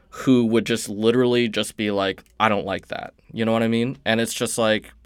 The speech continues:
I'm really comfortable with that too. And I think it's because they just happen to have a certain amount of confidence and experience that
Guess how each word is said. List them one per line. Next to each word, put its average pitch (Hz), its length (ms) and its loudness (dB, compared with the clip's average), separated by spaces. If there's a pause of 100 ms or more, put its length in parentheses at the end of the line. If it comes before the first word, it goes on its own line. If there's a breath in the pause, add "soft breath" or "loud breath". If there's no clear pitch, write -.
(120)
I'm 117 340 2
really 117 280 0
comfortable 107 540 -6
with 98 140 -6
that 101 260 -2
too. 110 440 -6 (500 soft breath)
And 127 100 4
I 180 80 6
think 190 180 -2
it's - 120 -6
because 131 340 0
they 123 100 0
just 113 180 -2
happen 107 380 0
to 101 100 -4
have 104 360 2
a 101 80 -6
certain 101 240 -4
amount 98 220 -4
of 87 80 -10
confidence 101 580 -4
and 82 120 -6
experience 98 840 -6
that 95 480 -6